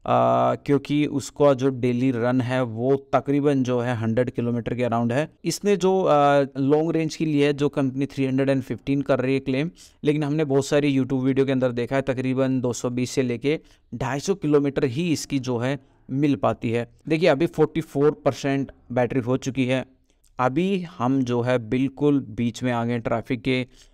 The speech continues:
यहाँ पे जो है actually रेलवे फाटक था। तो यहाँ पे आ गए हैं। इसकी एक अच्छी चीज़ ये है कि यार आप बिल्कुल एक्सेलरेटर से जैसे पैर हटा लेते हैं,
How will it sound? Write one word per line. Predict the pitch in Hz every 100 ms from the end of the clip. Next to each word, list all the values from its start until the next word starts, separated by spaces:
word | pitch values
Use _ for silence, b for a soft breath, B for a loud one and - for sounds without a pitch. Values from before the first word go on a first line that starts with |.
| b -
यहाँ | 113 113 113
पे | 120
जो | 117
है | 113 117
actually | - 117
रेलवे | 113 117 117 120
फाटक | - 110 131
था। | 123 135 151 - _ _ _ _ _
तो | 139 131
यहाँ | 120 117 123
पे | 135
आ | 120 117
गए | 117
हैं। | 120 139 - _ _ _ -
इसकी | 277 240
एक | 226
अच्छी | 190 208
चीज़ | 190 190 170
ये | 156
है |
कि | 160
यार | 175 175
आप | 175
बिल्कुल | 135 143 170
एक्सेलरेटर | 131 - 147 151 147
से | 180
जैसे | 131 120 156
पैर | - 123 123 117
हटा | 110 120
लेते | 139 123 127
हैं, | 120